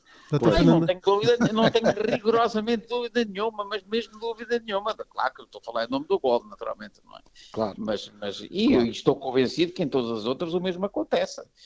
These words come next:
Speaker 3: Quer dizer, portanto,
Speaker 1: Mas consegue
Speaker 3: não é que é
Speaker 1: garantir,
Speaker 3: uma
Speaker 1: do-,
Speaker 3: afirmação.
Speaker 1: doutor Fernando Lima, consegue garantir que esta proposta não foi discutida por, eh, por deputados maçons nas lojas,
Speaker 3: Ah,
Speaker 1: eh, antes, antes e
Speaker 3: no
Speaker 1: durante
Speaker 3: Grande
Speaker 1: a
Speaker 3: Ori-,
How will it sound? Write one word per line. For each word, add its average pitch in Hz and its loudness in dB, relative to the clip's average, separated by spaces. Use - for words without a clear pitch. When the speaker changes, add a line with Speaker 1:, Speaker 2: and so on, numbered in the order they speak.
Speaker 3:
Quer - -8
dizer, 110 -8
portanto, - -10
Speaker 1:
Mas 190 0
consegue 220 0
Speaker 3:
não - 0
é - -8
que 226 2
é 220 2
Speaker 1:
garantir, 214 2
Speaker 3:
uma 214 4
Speaker 1:
do-, 208 2
Speaker 3:
afirmação. 226 -4
Speaker 1:
doutor 208 0
Fernando 214 0
Lima, 151 2
consegue 185 -2
garantir 185 0
que - -4
esta - -6
proposta - -2
não 165 2
foi 165 -4
discutida 156 -4
por, 151 -4
eh, 139 -4
por 147 -6
deputados - -4
maçons 139 -2
nas 139 2
lojas, 139 -4
Speaker 3:
Ah, 95 -10
Speaker 1:
eh, 143 -2
antes, 160 -2
antes 175 0
e 190 4
Speaker 3:
no 165 2
Speaker 1:
durante 165 4
Speaker 3:
Grande 135 0
Speaker 1:
a 139 2
Speaker 3:
Ori-, 135 -2